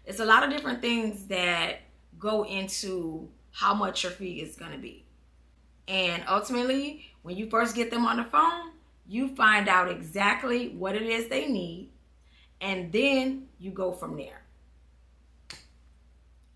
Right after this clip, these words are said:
Now, one of the first things people wanna do is call you, "Hello," and you will answer, of course,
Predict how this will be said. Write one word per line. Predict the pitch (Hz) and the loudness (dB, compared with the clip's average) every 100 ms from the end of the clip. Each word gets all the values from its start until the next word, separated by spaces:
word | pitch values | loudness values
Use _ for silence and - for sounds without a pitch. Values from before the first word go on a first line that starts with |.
| _ - - | _ -18 0
Now, | 220 240 247 | 6 8 8
one | 254 | 6
of | |
the | 214 208 | 2 4
first | 240 349 - | 2 2 0
things | 262 254 240 | -2 -2 -2
people | - 285 254 226 | -6 -8 -6 -2
wanna | 220 214 196 | 0 0 -2
do | 151 143 202 - - _ | -4 -6 -10 -14 -20 _
is | - 208 190 185 | 0 2 2 0
call | - 254 220 | 2 6 6
you, | 220 214 196 208 - _ _ _ _ _ _ _ _ _ _ | 6 2 0 -2 -8 _ _ _ _ _ _ _ _ _ _
"Hello," | - 247 233 233 226 | -8 2 4 4 0
and | - 190 | -6 -6
you | 190 | -4
will | 185 | -2
answer, | 190 180 185 | -2 -4 -4
of | 180 - | -4 -2
course, | 175 170 170 | -2 -2 -8